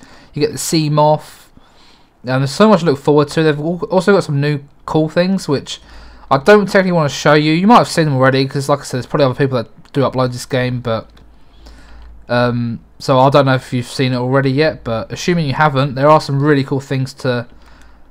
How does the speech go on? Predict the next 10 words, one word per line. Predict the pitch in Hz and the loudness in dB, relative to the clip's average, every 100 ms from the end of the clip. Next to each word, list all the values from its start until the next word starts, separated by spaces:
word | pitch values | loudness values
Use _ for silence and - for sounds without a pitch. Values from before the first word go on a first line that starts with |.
| - | -16
to, | - 127 | -4 -2
uh, | 120 | 0
look | 120 113 | -2 -4
forward | - 123 117 | -4 -4 -4
to. | - 104 | -6 -10
So | - | -2
hopefully, | 165 196 - 123 110 143 - - - - - - | 2 2 2 -4 -2 -4 -8 -20 -20 -20 -20 -14
um, | 123 123 123 | -6 -4 -4
you | 127 | -2
guys | 127 123 120 | -2 -2 -4